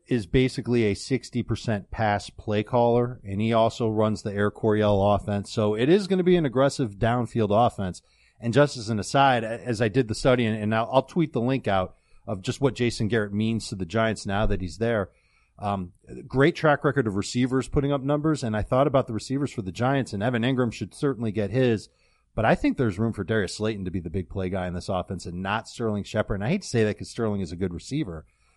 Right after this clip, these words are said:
but Slayton has hit my radar as a breakout player in twenty twenty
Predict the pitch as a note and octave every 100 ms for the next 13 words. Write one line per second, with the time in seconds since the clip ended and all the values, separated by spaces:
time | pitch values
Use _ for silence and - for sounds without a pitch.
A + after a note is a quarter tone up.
0 | _ - A#2 - - - D3+ G#3 F#3+ F#3+
1 | D#3 A#2+ D#3 A#2 B2+ A#2+ A2+ A2+ G#2+ F#2+
2 | F#2 F2+ F2 G#2+ G2+ G2+ F#2 G2+ G2 F#2
3 | F2 - G2 F2 - G#2 F2+ E2+